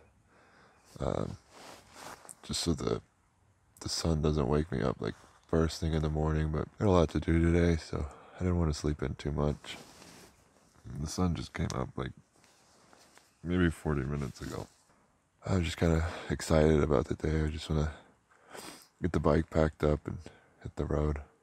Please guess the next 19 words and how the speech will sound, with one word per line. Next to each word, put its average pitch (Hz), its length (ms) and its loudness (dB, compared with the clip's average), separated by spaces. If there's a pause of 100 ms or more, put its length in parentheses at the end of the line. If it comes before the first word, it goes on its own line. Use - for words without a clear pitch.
Still - 200 0
got 76 160 4
a - 40 -2
pretty 78 240 2
decent 76 520 -2 (600)
distance 82 460 0
to - 120 -2
cover 78 380 0
before 78 400 0
I 65 40 0
get 55 120 -2
to - 80 -4
the - 100 -2
hot - 240 -2
springs. - 540 -6 (1500)
I 85 60 -2
need 80 100 -2
some - 160 -10
coffee. - 580 -2